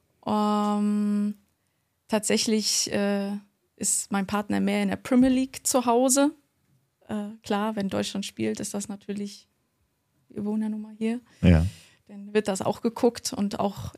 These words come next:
Speaker 1: irgendwie gerne geguckt, aber leider sinkt ja die Motivation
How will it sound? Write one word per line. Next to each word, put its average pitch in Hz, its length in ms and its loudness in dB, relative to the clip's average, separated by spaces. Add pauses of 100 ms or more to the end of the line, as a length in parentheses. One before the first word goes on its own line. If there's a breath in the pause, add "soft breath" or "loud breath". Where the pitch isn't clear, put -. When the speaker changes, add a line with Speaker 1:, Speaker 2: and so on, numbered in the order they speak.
Speaker 1:
irgendwie 233 460 6
gerne 262 320 8
geguckt, 254 540 0
aber 202 580 2 (220)
leider 190 680 -2 (1000)
sinkt 220 520 4
ja 180 140 2
die 175 120 -6
Motivation 180 1000 -2